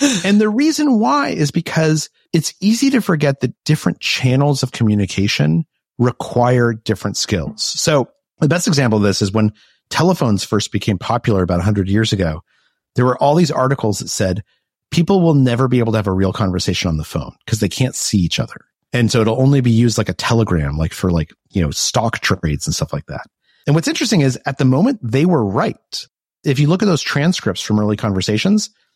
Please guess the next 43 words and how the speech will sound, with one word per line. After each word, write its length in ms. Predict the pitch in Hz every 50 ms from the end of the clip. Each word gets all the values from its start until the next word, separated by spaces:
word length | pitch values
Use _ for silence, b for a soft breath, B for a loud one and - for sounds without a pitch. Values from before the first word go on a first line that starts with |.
| _
people 320 | - 190 214 214 254 254 - -
couldn't 440 | - - - 180 180 196 196 175 - _ _ _
connect 360 | - - 170 214 254 - -
with 100 | 143 110
each 100 | 98 -
other. 140 | 92 78 80
They 80 | 87
couldn't 280 | 90 - - 175 185 170
have 140 | 147 156 151
real 140 | 156 143 127
conversations. 840 | - 135 120 123 120 - 208 226 196 - - - 127 - - - B B B B B B B B
But 120 | - 220
of 100 | 220 202
course, 180 | - 262 247 202
by 120 | - 233 214
the 80 | 202
time 160 | 185 196 185 175
you 200 | 165 175 220 220
and 80 | 190 165
I 120 | 165 175
were 140 | 160 131 104
a 40 | 90
teenager, 720 | - - - 233 233 151 107 95 87 90 85 80 85 - _ _ _ _ _ _ _ -
we 100 | 208 247
could 160 | - 254 208
talk 180 | 233 247 240 247
on 60 | 240
the 60 | 220 202
phone 160 | 196 220 214
for, 100 | 180 214
like, 160 | 208 202 170
seven 340 | - - - 202 208 208 220
hours, 480 | 220 214 214 220 214 208 214 208 180 -
uh, 140 | - - 185
like, 280 | 160 156 151 151 - -
and 200 | 165 160 147 135
feel 380 | - 196 196 196 185 165 143 -
incredibly 520 | - 156 143 - - 202 214 214 220 220 202
close 340 | - - 214 247 320 - -
to 80 | - 120
the 100 | 120 110
other 140 | 104 92 92
person. 420 | 85 - 80 73 71 - - -